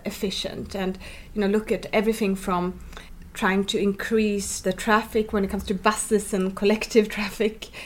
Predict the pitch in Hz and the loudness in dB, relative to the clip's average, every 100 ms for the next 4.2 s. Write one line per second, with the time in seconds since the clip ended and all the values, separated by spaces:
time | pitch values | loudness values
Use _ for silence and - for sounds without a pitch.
0 | - 220 202 202 190 185 180 - 196 208 | -2 0 2 -2 -4 -4 -6 -2 -2 0
1 | 208 202 190 - 190 185 175 175 170 - | 0 2 0 -2 -2 -2 -2 -4 -4 -12
2 | - - - 190 175 202 202 190 - 214 | -20 -14 -6 -4 2 4 6 4 2 2
3 | 185 180 180 180 185 - 196 220 285 - | 2 -2 -2 -2 -4 -4 -2 0 -2 -8
4 | - | -12